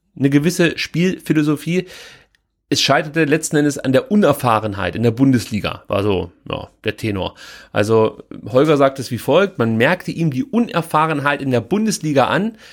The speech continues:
Mir war klar, dass viele Dinge so in der Bundesliga nicht funktionieren. In gewissen Situationen muss man Ruhe bewahren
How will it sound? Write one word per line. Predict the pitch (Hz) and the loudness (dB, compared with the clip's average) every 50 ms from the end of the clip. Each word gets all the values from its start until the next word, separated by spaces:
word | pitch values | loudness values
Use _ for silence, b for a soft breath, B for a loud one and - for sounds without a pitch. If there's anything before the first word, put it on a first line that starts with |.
| B B B | B B B
Mir | 139 147 160 147 | 2 2 4 4
war | 147 127 - | 4 2 0
klar, | - - 120 127 156 180 180 | 0 0 2 2 2 2 2
dass | 156 139 - - | 0 -2 -4 -4
viele | - 180 185 202 160 | -4 -2 -2 -2 -2
Dinge | 139 160 175 185 185 160 | -2 -2 0 0 0 0
so | 127 113 113 156 202 214 | 0 2 2 2 2 2
in | - 160 156 | 0 0 2
der | 147 135 | 2 2
Bundesliga | 120 139 160 175 175 165 160 - 147 151 139 147 143 139 139 - - | 2 0 -2 -2 -2 -4 -4 -4 -4 -2 2 2 2 2 0 -2 -2
nicht | 123 127 156 170 170 - - - - _ | 0 0 0 0 -2 -6 -10 -12 -16 _
funktionieren. | - - - 147 147 143 - - - 127 120 120 120 131 123 110 90 85 - B B B B B B B | -8 -2 0 0 0 -2 -4 -6 -4 -2 0 2 2 2 2 2 -2 -6 -10 B B B B B B B
In | 127 127 | -2 2
gewissen | 131 135 135 175 233 - - 240 | 2 2 2 2 0 2 0 0
Situationen | 202 196 - 180 160 151 147 - - 147 151 147 202 208 202 196 196 185 B B B B B B B | 0 0 2 2 2 2 2 0 0 2 2 2 2 0 0 -2 -4 -6 B B B B B B B
muss | 151 165 160 - | -2 0 0 0
man | 151 135 123 | 0 0 0
Ruhe | 117 113 139 208 254 269 240 | 0 2 4 4 4 4 4
bewahren | 156 131 107 110 101 98 104 135 170 196 208 - | 2 0 0 0 0 2 2 0 -2 -4 -6 -10